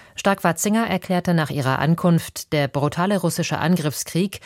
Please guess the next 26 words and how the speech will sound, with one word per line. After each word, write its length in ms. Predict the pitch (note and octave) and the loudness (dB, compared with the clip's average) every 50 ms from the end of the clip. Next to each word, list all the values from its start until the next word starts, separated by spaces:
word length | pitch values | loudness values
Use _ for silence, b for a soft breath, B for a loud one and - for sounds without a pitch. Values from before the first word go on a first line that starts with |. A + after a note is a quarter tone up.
| B B B B B | B B B B B
schade 420 | - - F3+ E3+ E3 D#3+ C#3+ - | -2 0 2 2 2 2 0 2
auch 180 | - C#3 C3+ - | 0 0 0 -2
der 280 | - - D3 C#3 C3 B2+ | -2 -2 -2 0 0 -2
Wissenschaft 720 | E3+ - - F#3 D#3+ - - A#2 A#2 - - - - - | -2 0 0 0 -2 -2 -2 -4 -4 -6 -8 -14 -10 -6
der 160 | - C3 - - | -4 -4 -4 -4
Ukraine. 580 | B2 - - - C3 B2 B2 B2 A#2+ A#2+ A#2+ - _ _ B B B B B B B _ | -6 -6 -6 -6 -4 -4 -2 -2 -4 -4 -6 -10 _ _ B B B B B B B _
Durch 160 | - B2 - | -8 -4 -4
das 200 | - B2 - - | -4 -4 -2 -2
neue 260 | C#3+ C#3 C#3 C#3 - | 0 0 0 0 0
Abkommen 500 | - C#3+ - - - E3+ E3+ F3 F3+ F3 | -2 -4 -4 -2 0 2 2 4 4 4
solle 280 | D#3 D3+ C#3 C3+ D3 C3+ | 2 2 0 0 -2 -2
die 220 | - C3 C3 - | -2 -4 -4 -2
Innovationskraft 1200 | - C#3 C#3+ C3 C#3+ C#3+ - - - E3 F3+ F#3+ - - - - B2+ B2 - - - - - - | 0 0 0 0 0 -2 -2 -2 0 0 0 0 -2 -4 -6 -4 -4 -4 -4 -8 -12 -14 -10 -8
des 140 | C3 B2 - | -6 -6 -4
Landes 440 | C3 B2+ B2 A#2+ A#2 A#2+ - - - | -2 -2 -2 -2 -4 -4 -4 -4 -4
gestärkt 440 | - D#3 - F3 C#3+ B2 - _ - | -4 -4 0 0 0 0 -2 _ -6
werden. 360 | B2 A#2 A#2 - A#2+ A2+ G#2+ - _ _ _ B B B B B B B B B B B B _ | -4 -4 -4 -6 -8 -10 -10 -16 _ _ _ B B B B B B B B B B B B _
Es 160 | E3 D#3+ - | -4 -4 -4
ist 140 | F#3 - - | -4 -2 0
der 180 | G3 F#3 F3+ | 0 0 0
zweite 460 | - - - - D3+ F3+ F#3+ - G3+ D#3 | -2 -4 -2 -2 -2 -2 0 -2 -2 -2
Besuch 400 | D#3 D3+ C3+ C#3+ E3+ F3 - - | 0 -2 0 0 0 -2 -2 -4
der 220 | - C3+ B2+ B2 | -4 -2 -2 0
Bildungsministerin 920 | A2+ C3+ C3 B2+ C3+ C3+ - - C#3+ C3+ C3 B2+ - - C3+ B2 C3 C3 | 0 0 0 0 0 -2 -2 -2 -2 -2 0 -2 -2 -4 -4 -2 -2 -2
in 200 | C3 C3 C3 C3 | -2 -2 -2 -2
Kiew 360 | - - - E3 E3+ F3 F3+ | -4 -4 -2 0 0 2 0